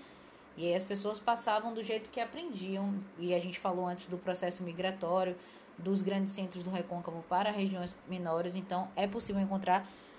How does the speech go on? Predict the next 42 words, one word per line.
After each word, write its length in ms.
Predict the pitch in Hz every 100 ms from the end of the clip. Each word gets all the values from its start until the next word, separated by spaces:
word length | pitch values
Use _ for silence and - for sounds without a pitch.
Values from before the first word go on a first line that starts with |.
| - - -
vários 400 | 175 180 226 240
tipos 260 | 240 208 226
de 100 | 269
samba, 280 | - 147 151
mas 240 | 175 226
como 240 | 247 254
são 140 | 269 254
divididos, 520 | 247 254 202 196 190
geralmente, 520 | 202 208 208 175 180
são 160 | 196 190
duas 160 | 202
categorias 500 | 202 220 220 220 190
que 80 | -
a 40 | 196
gente 220 | 196 247
trata, 360 | - 156 - 131 - - 185
do 80 |
samba 320 | 190 226 208 196
corrido 580 | 190 165 190 226 302 294 - -
e 80 | 202
do 120 | 208
samba 320 | 208 220 247
chula. 420 | 285 - 160 151 - - - - - -
O 160 | 359
samba 360 | 403 269 226 175
chula, 480 | - 208 247 196 - - - - - - - -
ele 180 | 196 202
pode 320 | 196 190 214
ter 420 | 202 220 220 - - - - - - - - -
outros 380 | 220 277 269 -
tipos, 320 | 208 190 165
né? 260 | 190 233
As 120 | 220 196
pessoas 260 | 196 190
chamam 260 | 202 196 196
de 80 | 196
samba 300 | 226 214 202
chula, 300 | 208 202 196
de 80 |
samba 260 | 196 202 196
de 100 | 196
parada, 680 | 196 208 196 190 180 175